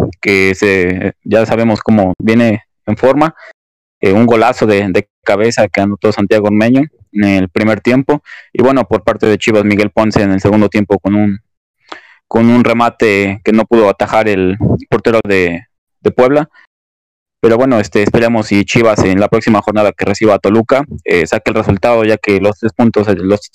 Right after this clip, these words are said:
tenía que lle-, haber llevado Guadalajara. Un penal igual que Molina falló,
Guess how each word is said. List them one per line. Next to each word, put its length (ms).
tenía 240
que 100
lle-, 260
haber 160
llevado 440
Guadalajara. 500
Un 200
penal 360
igual 380
que 100
Molina 380
falló, 400